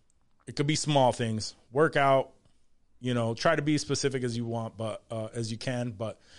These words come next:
work out, learn something, you know, whatever, whatever the five things that mean something to you, and write 'em down. And then at the end of the day, um, circle the things that you've,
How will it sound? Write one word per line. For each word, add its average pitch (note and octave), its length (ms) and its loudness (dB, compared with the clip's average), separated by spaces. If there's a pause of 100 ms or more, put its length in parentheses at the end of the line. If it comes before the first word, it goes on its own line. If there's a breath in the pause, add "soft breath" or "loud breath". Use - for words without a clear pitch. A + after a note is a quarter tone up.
(200 soft breath)
work F3+ 260 4
out, D#3 340 6 (640)
learn D3 380 4
something, B2+ 680 -2 (640)
you B2 100 -4
know, G#2 180 -6
whatever, C3+ 640 2
whatever C#3 300 0
the C#3 80 0
five C3+ 320 2
things B2 320 -2
that A2+ 140 -4
mean A#2+ 220 -2
something A#2 320 -4
to A2+ 60 -2
you, A2+ 280 -2 (960)
and C#3 500 0
write D3 300 4
'em E3 100 2
down. E3 380 4
And C3+ 140 2
then C#3+ 140 4
at C3 120 0
the C3+ 160 -4
end E3+ 160 4
of G3 60 0
the G3 80 4
day, B2+ 420 0 (540)
um, A#2+ 500 2
circle D#3 420 2
the C#3 120 0
things C#3 320 -2
that C3 100 0
you've, A#2+ 580 -2